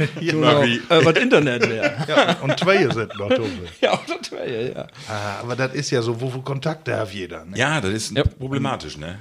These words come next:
Speaker 3: Aber, äh, das ist ja so eine Geschichte, äh, Lü, wir habt da drüber Brot, die Kultur in Emsland, die Schützenfeste kommt.
Speaker 1: Ja,
Speaker 2: Mhm.
Speaker 1: der hat sogar Drosten an Brot.
Speaker 3: Ja, und er sagt, nicht gaut.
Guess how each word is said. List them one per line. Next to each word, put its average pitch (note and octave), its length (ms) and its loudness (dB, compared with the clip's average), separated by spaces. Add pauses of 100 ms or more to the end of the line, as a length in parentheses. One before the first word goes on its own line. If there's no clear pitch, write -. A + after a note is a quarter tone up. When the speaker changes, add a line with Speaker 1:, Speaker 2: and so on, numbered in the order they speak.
(120)
Speaker 3:
Aber, C3+ 520 2
äh, - 60 -10 (120)
das A2 300 2
ist C#3 160 -4
ja C#3 80 4
so B2+ 80 0
eine C3 160 2
Geschichte, C3 580 0
äh, A#2+ 220 4
Lü, B2+ 320 2 (340)
wir B2 120 6
habt B2+ 100 -2
da B2+ 80 8
drüber A#2 280 6
Brot, C3 540 0
die A2 280 2
Kultur C3+ 420 4
in B2 80 0
Emsland, B2+ 760 -2 (320)
die A#2+ 200 2
Schützenfeste C3 680 0
kommt. C3+ 460 2 (280)
Speaker 1:
Ja, A2+ 280 4
Speaker 2:
Mhm. A#2+ 180 0 (140)
Speaker 1:
der C3 80 0
hat D3 80 0
sogar F3+ 240 4
Drosten F3 320 0
an G2 160 -4
Brot. E2+ 260 -12
Speaker 3:
Ja, A#2 440 6
und B2+ 200 2
er C#3 220 6
sagt, C3 320 2
nicht F3+ 260 2
gaut. F2+ 320 0